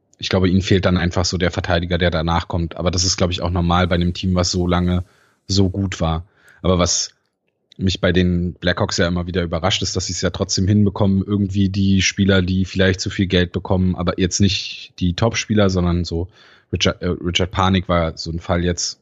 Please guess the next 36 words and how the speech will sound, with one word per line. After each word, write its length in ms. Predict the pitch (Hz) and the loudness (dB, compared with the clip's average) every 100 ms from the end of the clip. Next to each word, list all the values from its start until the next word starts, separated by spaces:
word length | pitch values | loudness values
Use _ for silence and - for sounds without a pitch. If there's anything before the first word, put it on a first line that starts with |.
| _ | _
den 380 | - 92 92 - _ - | -4 0 0 -4 _ -8
kriegen 180 | - 98 | 0 2
sie 140 | 92 | 4
dann 160 | 90 87 | 2 2
trotzdem 320 | 101 - 104 - | 0 0 -4 0
irgendwie 460 | 98 92 92 92 95 | 0 2 2 2 0
getradet 560 | 82 95 92 95 92 | 0 2 2 0 -2
und 260 | - 90 87 | -4 -4 -2
bekommen 380 | 90 95 90 87 | -2 0 0 0
Anthony 400 | 92 - 95 90 | -2 0 0 0
Duclair 360 | 87 - 87 87 | -2 -2 0 0
dafür. 360 | 85 90 82 - - - | 0 -2 -2 -6 -16 -6
Spieler, 280 | - 104 95 | 0 2 4
der 120 | 85 | 2
jetzt 160 | 85 78 | 2 2
auch 160 | 95 | 2
nicht, 280 | 113 101 - - - _ - | 4 2 -2 -18 -20 _ -2
ähm, 800 | 92 92 92 92 87 87 82 87 _ _ _ _ - | 2 2 2 2 0 -2 -4 -10 _ _ _ _ -4
wo 60 | |
jetzt 160 | 87 - | -2 0
auch 80 | 101 | 0
nicht 220 | 98 - | 0 -2
alle 440 | 82 95 92 90 90 | 2 4 4 2 0
lachend 320 | 92 113 92 | -2 -2 -4
gegen 160 | 90 | -4
die 100 | 87 | -4
Wand 200 | 85 113 123 | -2 -2 0
rennen, 160 | 117 | 0
wenn 100 | 101 | 0
sie 100 | 92 | -2
den 140 | 90 90 | -2 0
Namen 220 | 90 90 | 0 0
Anthony 340 | 87 - 92 | -2 -2 -2
Duclair 380 | 90 87 95 95 | -2 -4 0 2
hören, 240 | 113 113 95 | 2 2 0
aber 320 | 87 92 | 2 0